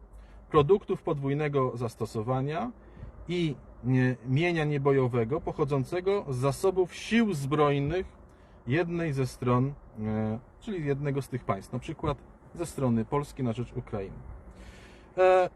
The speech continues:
i jeszcze jest punkt drugi, który nie jest dla nas aż taki istotny. Dlaczego ja państwu przeczytałem ten fragment tej umowy? Dlatego, że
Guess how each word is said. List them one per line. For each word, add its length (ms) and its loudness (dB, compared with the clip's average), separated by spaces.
i 280 -4
jeszcze 260 0
jest 200 2
punkt 260 -4
drugi, 280 -2
który 240 -2
nie 60 -2
jest 160 -2
dla 140 0
nas 260 -2
aż 140 -2
taki 240 -2
istotny. 460 -4
Dlaczego 340 -2
ja 140 4
państwu 360 -2
przeczytałem 580 -2
ten 160 -4
fragment 640 0
tej 180 0
umowy? 480 2
Dlatego, 480 0
że 360 2